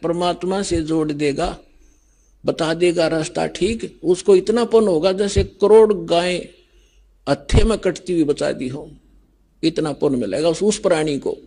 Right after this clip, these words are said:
जो यहाँ तक का रास्ता बता देता है और यहाँ आ जाता। उसका तो कहना है कि कितना फल मिलेगा। अब जैसे एक प्राणी यहाँ ना आता,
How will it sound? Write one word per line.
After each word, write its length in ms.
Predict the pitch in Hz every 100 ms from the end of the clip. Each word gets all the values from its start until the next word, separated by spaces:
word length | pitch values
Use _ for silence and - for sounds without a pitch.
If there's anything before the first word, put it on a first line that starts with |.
| - _ _ _ -
जो 220 | 104 165 151
यहाँ 380 | 135 147 175 170
तक 180 | 160
का 180 | - 170
रास्ता 380 | 160 170 - 220
बता 300 | 214 180 160
देता 300 | 123 117 -
है 220 | 95 156 - - -
और 180 | 151 143
यहाँ 200 | 170 185
आ 40 |
जाता। 320 | 185 196 202
उसका 220 | 190 185
तो 60 | 165
कहना 280 | 170 190 175
है 100 | 151
कि 120 | 180
कितना 360 | 175 175 196 202
फल 180 | 202
मिलेगा। 400 | 214 208 220 - - - - - - - - - - _ -
अब 160 | 165
जैसे 340 | 175 208 208 214
एक 140 | 208
प्राणी 260 | 190 185 214
यहाँ 380 | 190 185 - -
ना 100 | 196
आता, 480 | 214 175 - - -